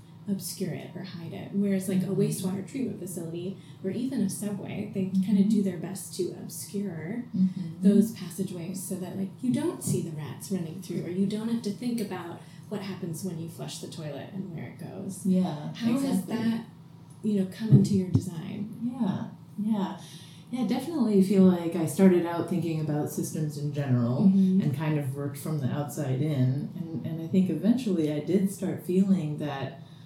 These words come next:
Speaker 2: these more visible or overt systems were somehow less intriguing to me.
Speaker 1: Mm.
Speaker 2: And I found, um, well, I guess at one point, um, Dan Rothenberg, our director,
Speaker 1: Mm.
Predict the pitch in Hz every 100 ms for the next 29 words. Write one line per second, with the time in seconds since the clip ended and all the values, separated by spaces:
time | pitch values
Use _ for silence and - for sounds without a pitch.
0 | - - 156 131 151 151 147 147 135 139
1 | 147 147 147 143 143 143 139 127 135 131
2 | - 131 131 143 135 131 - - - -
3 | - - 156 - 147 139 147 - 151 -
4 | 185 165 160 156 139 131 139 151 - -
5 | - 147 143 139 135 - 151 127 151 -
6 | 147 147 208 208 196 185 - - - -
7 | 151 135 135 131 - 147 135 151 151 151
8 | 156 156 - - - - - - 135 131
9 | - 220 277 330 226 202 220 - 180 156
10 | 143 - - - - 143 139 143 139 -
11 | - - - - - - 160 147 147 143
12 | - - 147 127 120 - - - 131 135
13 | - - - - - - - 202